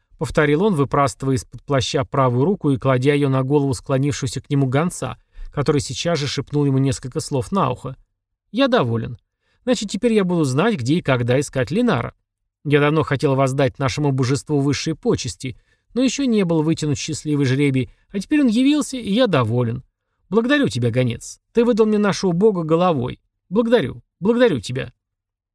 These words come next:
И Акил, выбросив из-под складок плаща вторую руку с маленьким кинжалом, вонзил клинок в глаз гонца.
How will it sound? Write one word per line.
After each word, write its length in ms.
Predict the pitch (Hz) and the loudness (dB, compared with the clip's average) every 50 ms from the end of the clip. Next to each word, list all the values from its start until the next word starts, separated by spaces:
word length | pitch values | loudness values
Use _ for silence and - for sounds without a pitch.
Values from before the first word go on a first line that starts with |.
| _ _ | _ _
И 100 | - 147 | 0 2
Акил, 420 | 147 143 143 - - 180 202 196 - | 2 2 0 -2 0 0 0 0 -2
выбросив 600 | - 143 139 147 139 151 147 131 - 135 - - | -2 0 2 2 4 2 2 0 -2 -6 -6 -6
из-под 300 | 139 - - 147 139 - | -6 -4 -2 -4 -4 -2
складок 400 | - - 151 143 135 127 101 - | -2 0 0 0 0 -2 -4 -4
плаща 360 | - 143 127 - - 156 131 | -2 -2 0 0 -2 -4 -4
вторую 340 | - - 143 139 139 135 139 | -4 -2 0 0 2 2 2
руку 200 | 160 151 - 131 | 0 -2 -4 -8
с 140 | - - | -8 -4
маленьким 420 | 139 139 135 135 127 107 - 135 127 | -2 0 0 0 -2 -4 -4 -6 -4
кинжалом, 560 | - 151 135 127 120 165 202 202 175 135 - - _ _ _ _ _ | -2 -2 -2 0 0 0 0 0 0 -2 -4 -6 _ _ _ _ _
вонзил 400 | - 151 196 226 240 247 302 294 | -2 0 0 0 0 0 -2 -2
клинок 380 | - - 160 156 180 220 208 160 | 0 0 0 2 2 2 0 -2
в 80 | 131 | -2
глаз 260 | 123 139 135 131 120 | 0 0 2 2 0
гонца. 520 | 120 123 147 202 220 - - 143 123 123 | 0 0 0 0 -2 -4 -6 -8 -8 -10